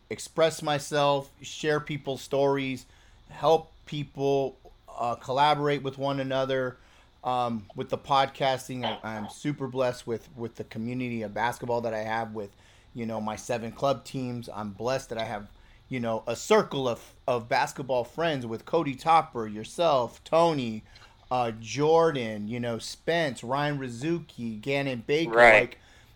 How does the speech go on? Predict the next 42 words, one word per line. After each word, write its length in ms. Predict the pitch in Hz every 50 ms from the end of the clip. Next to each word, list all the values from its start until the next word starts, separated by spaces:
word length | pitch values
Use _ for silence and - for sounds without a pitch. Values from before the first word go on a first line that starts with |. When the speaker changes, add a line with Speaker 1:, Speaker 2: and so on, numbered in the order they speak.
| - - - - - -
Speaker 1:
I'm 220 | 160 170 180 175
so 460 | 151 - - - 214 214 220 226 214
blessed, 400 | 170 175 196 202 190 175 - -
and 100 | 165 151
it's 160 | 151 143 -
funny 360 | - - 180 202 233 226 196 147
'cause 160 | - 165 143
when 200 | 156 156 156 160
we're 140 | 175 202 190
t-, 140 | - -
when 200 | 175 165 156 151
I'm 140 | 156 160 156
talking 320 | - 185 175 175 - 170 147
to 60 | 135
you 300 | 127 135 196 240 220 190
or 140 | 147 135 143
I'm 140 | 165 170
talking 240 | 170 180 175 165 170
to 60 | 151
somebody 420 | 147 - 170 170 165 160 156 147 139
in 80 | 135
New 100 | 131 127
Jersey, 720 | 117 113 135 151 160 185 208 185 135 120 113 107 113 117 - - - - - - - - - -
they're 180 | 143 190 220 196
like, 380 | 175 151 135 123 120 - - - - - - - - - - - - - - - - - - - - -
"Are 80 | 117
you 140 | 123 143 170
kidding 360 | 165 - - 143 139 156 165 170
me? 180 | 185 196 208 -
You 120 | 120 147
get 240 | 165 - 180 185 185
to 100 | - 170
drive 580 | 139 120 - - 113 117 123 131 139 147 147 147 - _ _ - -
to 180 | - 139 - - -
Irvine? 420 | 110 117 131 143 165 170 185 180
Like, 200 | 139 113 104 -
you're 100 | 131 135
that 260 | 131 127 127 135 -
close?" 380 | - - 120 123 147 185 185 -
I'm 100 | 127 117
like, 240 | 110 107 98 92 98
"Yeah." 260 | 120 143 202 202